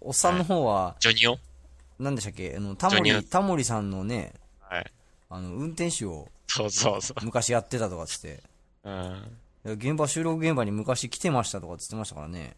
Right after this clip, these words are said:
Speaker 2: いやいやいや、面白いっすね。なんかね、
Speaker 1: 岩井
Speaker 2: 弟子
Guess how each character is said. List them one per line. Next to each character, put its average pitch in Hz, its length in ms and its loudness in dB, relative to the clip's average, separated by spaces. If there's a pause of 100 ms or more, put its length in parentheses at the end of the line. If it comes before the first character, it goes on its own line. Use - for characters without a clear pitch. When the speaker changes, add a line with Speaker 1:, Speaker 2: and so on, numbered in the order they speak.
(120)
Speaker 2:
い 76 60 -8
や 80 100 -4
い 80 100 -12
や 71 100 -8
い 50 220 -12
や、 - 360 -16 (320)
面 95 180 -4
白 110 220 4
い - 20 4
っ 107 40 6
す - 200 0
ね。 80 220 -12 (960)
な 98 80 2
ん - 20 4
か 98 60 6
ね、 95 80 6
Speaker 1:
岩 90 120 2
井 107 40 8
Speaker 2:
弟 113 40 10
子 - 120 8